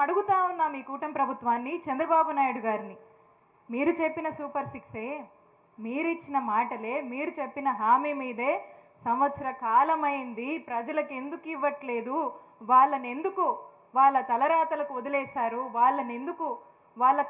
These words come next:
కన్నీటికి వదిలేశారు, మీరు ఇచ్చిన మాట మీద మీరు నిలబడండి అని వైఎస్ఆర్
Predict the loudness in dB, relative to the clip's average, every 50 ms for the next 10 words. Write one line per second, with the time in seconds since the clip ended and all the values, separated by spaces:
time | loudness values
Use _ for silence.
0 | -2 -6 -4 -4 -6 -6 -6 -8 -8 -6 -4 -4 -2 0 2 2 2 2 2 0
1 | 0 2 2 2 2 2 -2 -2 -2 -4 -4 -6 -6 -6 -8 -10 -6 -2 0 2
2 | 4 4 4 2 2 0 -2 -6 -6 -6 -6 -6 -6 -4 -4 -4 -4 -4 -4 -2
3 | 0 2 4 4 4 4 4 0 0 -2 -4 -4 -6 -4 -2 0 2 2 2 0
4 | -2 -2 2 4 4 4 4 4